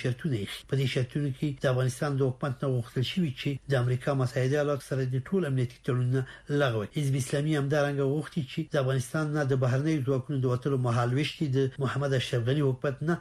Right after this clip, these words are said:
بلکې یو نوی حکومت لاسلیک کړي. د حزب اسلامي یو مرکچي د نوم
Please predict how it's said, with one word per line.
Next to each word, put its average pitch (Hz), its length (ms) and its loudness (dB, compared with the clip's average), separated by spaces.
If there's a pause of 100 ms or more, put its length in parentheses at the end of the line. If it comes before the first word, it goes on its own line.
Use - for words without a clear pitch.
(140)
بلکې 139 240 0
یو 131 160 2
نوی 135 220 2
حکومت 131 420 -4 (220)
لاسلیک 123 420 -4
کړي. 107 160 -4 (180)
د - 20 4 (460)
حزب 127 240 2
اسلامي 143 380 2
یو 135 80 2 (100)
مرکچي 127 400 0 (160)
د 147 160 0
نوم 170 160 2